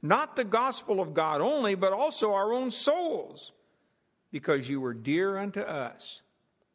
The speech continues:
You know, Paul's just trying to get across how, how dear, how precious the people at Thessalonica were to him. And he pulls upon the picture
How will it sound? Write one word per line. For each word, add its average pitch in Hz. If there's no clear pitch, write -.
You -
know, 196
Paul's 214
just 202
trying 202
to 165
get 175
across 214
how, 185
how 180
dear, 139
how 147
precious -
the 151
people 175
at -
Thessalonica 160
were 180
to 131
him. 113
And 147
he 139
pulls 208
upon 139
the 139
picture 120